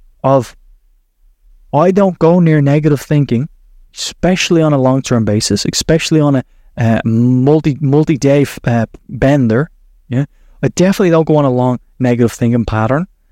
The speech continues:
because I recognize it's not gonna give me any good seeds today, tomorrow, this week, next month,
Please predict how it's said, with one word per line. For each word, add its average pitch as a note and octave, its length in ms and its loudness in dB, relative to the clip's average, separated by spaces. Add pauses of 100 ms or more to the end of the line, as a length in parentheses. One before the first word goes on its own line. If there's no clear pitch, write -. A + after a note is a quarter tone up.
(240)
because D#3 720 -2 (420)
I E3+ 180 0
recognize D#3+ 680 -2
it's C#3+ 120 -6
not D#3 160 -4
gonna D#3 160 -2
give D3 200 -2
me D3 120 -2 (120)
any F#3 500 0
good D#3 340 0
seeds B2 560 -2 (260)
today, C3 520 0
tomorrow, B2 480 0
this A2+ 240 -4
week, B2+ 260 2
next A2+ 280 -4
month, A#2+ 220 0